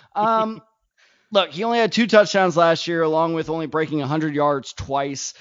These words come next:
going into the year with big-time, like, playmaker expectations. So, okay, man, you didn't do so hot production-wise. L S U had kinda up and down year. Maybe it's not all your fault. Let's see how you test. If you test well,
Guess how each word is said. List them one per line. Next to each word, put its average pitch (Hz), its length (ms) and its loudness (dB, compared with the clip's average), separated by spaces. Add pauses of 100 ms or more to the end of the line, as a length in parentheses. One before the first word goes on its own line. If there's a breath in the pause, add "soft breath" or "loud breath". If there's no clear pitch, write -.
(320 loud breath)
going 175 300 0
into 175 240 -2
the 156 100 -4
year 151 220 0
with 143 260 -2
big-time, 156 480 -2
like, 135 240 -6
playmaker 147 520 -6
expectations. 131 960 -8 (340 loud breath)
So, 147 260 0
okay, 233 240 -2
man, 175 240 -2 (360)
you 147 100 -2
didn't 180 200 0
do 208 120 -2
so 202 180 0
hot 196 260 2
production-wise. 196 680 0
L 147 220 -4
S 170 140 -4
U 185 140 -4
had 170 320 -4
kinda 170 180 -6
up 151 240 -4
and 175 100 -6
down 180 260 -2
year. 185 180 -4
Maybe 151 220 -8
it's 151 140 -12
not 170 180 -4
all 175 120 -4
your 175 140 -6
fault. 175 440 -4 (500 loud breath)
Let's 151 180 -8
see 170 100 -2
how 180 80 4
you 160 140 -2
test. 113 340 -10
If 87 80 -20
you - 60 -20
test 170 240 -6
well, 202 360 2